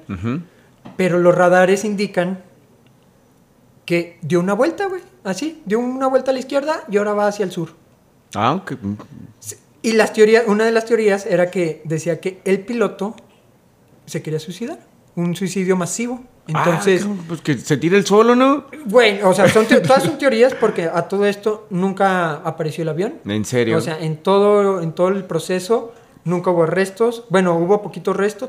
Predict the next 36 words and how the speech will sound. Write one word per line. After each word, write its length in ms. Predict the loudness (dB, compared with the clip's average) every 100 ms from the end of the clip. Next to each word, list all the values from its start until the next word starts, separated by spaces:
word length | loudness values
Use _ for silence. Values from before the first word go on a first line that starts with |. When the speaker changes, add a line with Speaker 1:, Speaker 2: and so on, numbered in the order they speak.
| -8
Speaker 2:
pero 160 | -6
nunca 280 | -4 -4 -2
apareció 880 | -2 -4 -8 -6 0 2 2 0 -4
en 100 | -8
toda 160 | -6 -4
la 80 | -4
búsqueda. 500 | -6 -4 -2 -2 -6 -20 -20 _
La 120 | -4 -2
búsqueda 460 | -2 -4 -2 2
era 240 | 2 2 0
alrededor 680 | -4 -6 -4 -2 0 0 0
de 100 | -2
sesenta 600 | -4 -6 -6 -6 -6 -6
y 60 | -8
cinco 300 | -6 -6 -4
mil 240 | -4 -6 -6
kilómetros 560 | -6 -4 -4 -8 -12
cuadrados 520 | -8 -6 -4 -4 -4
Speaker 1:
No, 440 | -2 2 2 2 0
Speaker 2:
el 60 |
rango 200 | 0 0
Speaker 1:
güey. 100 | 2 0
Speaker 2:
de 40 |
búsqueda, 380 | 0 -4 -4 -6
o 40 |
sea 200 | -6 -10
que 260 | -10 -12 -14 _ -8
Speaker 1:
No, 100 | -4
Speaker 2:
como 120 | 0
Speaker 1:
estaba 220 | 2 2
enorme 360 | 2 0 0 0
el 320 | 0 -4 -6
lugar. 260 | -6 0 2
Speaker 2:
decían 540 | 2 2 2 0 -2 -4
de 160 | -4
que 360 | -4 -6 -4